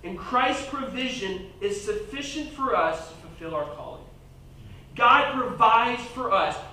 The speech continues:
Whatever circumstance, whatever situation he places this church in, he will provide for us to feed the people the word. Now, if we feed them something else, he will not provide that.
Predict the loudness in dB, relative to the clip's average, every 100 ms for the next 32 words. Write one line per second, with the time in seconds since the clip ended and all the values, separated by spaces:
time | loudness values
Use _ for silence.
0 | -4 -2 4 4 6 4 2 -2 -10 -2
1 | -2 0 -2 -2 -4 -4 0 2 2 -2
2 | -4 -2 -2 0 2 0 -2 -8 -8 -8
3 | -4 -4 -6 -10 -8 -8 -8 -8 -8 -6
4 | -2 -2 -2 -8 -14 -2 4 6 6 6
5 | 6 4 0 4 6 6 2 -2 -6 -6
6 | -4 2 4 4 2 -4 -10 -12 -12 -8
7 | -6 -4 -6 -8 -8 -8 -4 0 0 0
8 | 2 4 4 2 2 0 2 2 -2 -4
9 | 0 2 2 2 0 4 4 4 2 -4
10 | -4 -2 0 0 4 4 4 2 2 2
11 | 0 -4 -2 -2 -4 -8 -16